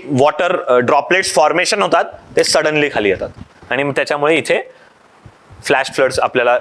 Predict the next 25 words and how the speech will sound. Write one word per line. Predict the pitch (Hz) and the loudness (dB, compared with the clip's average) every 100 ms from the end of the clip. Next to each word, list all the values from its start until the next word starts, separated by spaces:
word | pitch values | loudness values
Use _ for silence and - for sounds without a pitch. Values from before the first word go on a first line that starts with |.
| - | 0
दिसायला | 123 123 113 | -2 0 0
लागतात | 101 - 95 | -2 -2 -4
किंवा | 131 135 | 0 0
क्लाउड | 135 135 139 | 2 0 2
बस्ट | 131 143 - | 2 0 2
आपल्याला | 165 131 123 | -2 0 0
दिसायला | 135 - 110 98 | 0 -2 -2 -2
लागतात. | - - - - | -6 -10 -12 -6
ठीक | 147 | -4
आहे, | 277 - - - - | -4 -6 -20 -10 -2
so | 160 | 0
basically | 160 151 175 180 381 - - - | 0 0 -2 0 -2 -4 -16 -2
moist | 139 170 175 196 | 0 0 0 2
air | 175 180 | 2 2
encounters | 156 156 160 160 165 160 | 0 0 -2 0 -2 0
mountains, | 135 139 160 160 151 | 0 0 -2 -2 -2
hills, | 160 175 - - | -2 -2 -6 -4
start | 160 151 - 175 | 0 0 0 0
to | 151 131 | 2 2
rise, | 202 226 - - - 113 | 0 -4 -8 -16 -8 -2
that | 139 185 - 131 | -2 -2 -6 -2
rising | 135 151 156 226 226 | 0 0 0 0 0
air | 170 175 240 - 135 | 0 2 0 0 -2
then | 151 151 | -2 2
cools, | 175 254 | 4 4